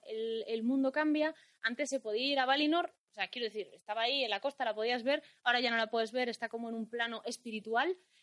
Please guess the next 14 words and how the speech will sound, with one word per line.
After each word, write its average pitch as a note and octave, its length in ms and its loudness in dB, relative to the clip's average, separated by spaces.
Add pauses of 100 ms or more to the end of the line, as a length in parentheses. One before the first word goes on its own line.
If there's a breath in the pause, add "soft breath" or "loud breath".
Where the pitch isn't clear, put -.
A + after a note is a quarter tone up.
Entonces, A#3 460 -2
es B3 260 -4
normal B3 480 2
que C4 100 -4
progresivamente, C4 1040 2
eh, G3+ 540 -2
las G3+ 220 -2
generaciones A3+ 480 -4
se B3+ 80 -10
vayan B3+ 200 2
olvidando B3 380 0
de B3 80 -2
los A3 140 -2
Valar. G3+ 340 0